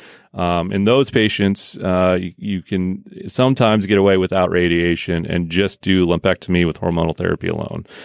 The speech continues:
Um, uh, I, I don't know if that's, that's kinda getting in the weeds a little bit. It'd be unusual for something like that to show up on the abscite, but it's important to know nonetheless. Um, how about after a mastectomy? Who gets radiation after a mastectomy, Kevin?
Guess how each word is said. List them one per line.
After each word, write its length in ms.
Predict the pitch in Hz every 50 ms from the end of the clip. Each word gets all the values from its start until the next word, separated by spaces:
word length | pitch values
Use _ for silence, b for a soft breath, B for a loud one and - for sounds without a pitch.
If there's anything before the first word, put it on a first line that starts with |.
| B B B B B -
Um, 520 | 85 85 80 78 80 78 78 76 78 80 78 B B B B B - - _ - -
uh, 400 | - 85 85 85 82 80 92 95 -
I, 60 | - 110
I 20 |
don't 160 | 107 135 160
know 120 | 156 156 147
if 80 | -
that's, 600 | - 139 123 123 - - - - - - - - -
that's 240 | - - 117 117
kinda 300 | - - - 165 170 165
getting 200 | 156 151 143 135
in 60 | 131 123
the 80 | 123
weeds 180 | 120 123 113 110
a 60 | 113
little 160 | 113 113 117
bit. 240 | 113 123 120 120 -
It'd 200 | 107 107 107 101
be 80 | 104 110
unusual 280 | 110 117 117 113 117 110
for 120 | 107 101
something 280 | - - 107 - 107 95
like 220 | 92 98 95 -
that 260 | - 107 110 117 117 -
to 60 | 107
show 200 | - - 123 113
up 100 | - 113
on 80 | 107
the 60 | 107 107
abscite, 480 | 104 104 101 - - 110 101 98 98
but 240 | - 87 87 87 -
it's 220 | - 98 92 - -
important 340 | 101 92 - 101 90 87 95
to 80 | 95
know 120 | 90 85 87
nonetheless. 580 | 85 82 80 82 85 87 82 82 - - - B B B B B B B B B -
Um, 280 | 104 101 101 98 104
how 120 | 120 147 156
about 180 | 151 160 143
after 320 | 135 131 - - 131 117 113
a 60 | 107
mastectomy? 640 | 104 107 104 - - 104 90 - - 87 85 85 85
Who 100 | 95 98
gets 180 | 104 101 -
radiation 440 | - 101 95 92 90 87 - 92 87
after 240 | 87 87 87 - 87
a 20 |
mastectomy, 720 | 85 87 87 - - 90 87 - - 82 82 82 82 82 82
Kevin? 340 | - 78 76 80 82 80